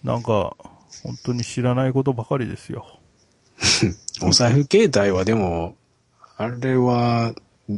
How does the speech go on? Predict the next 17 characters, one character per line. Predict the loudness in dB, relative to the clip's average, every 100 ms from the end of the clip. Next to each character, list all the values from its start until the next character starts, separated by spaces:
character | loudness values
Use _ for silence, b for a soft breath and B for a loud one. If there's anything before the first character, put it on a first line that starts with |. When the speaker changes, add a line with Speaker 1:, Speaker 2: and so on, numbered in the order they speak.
| -8 _ _ _ _ 2
Speaker 2:
携 | 4 6
帯 | 6 6
代 | 6 6
か | 2
ら |
引 | 2 -2
か | 0
れ |
る | 0
わ | -2
け | -2
で |
す | -2
か、 | -2
あ | -4
れ |
は。 | -4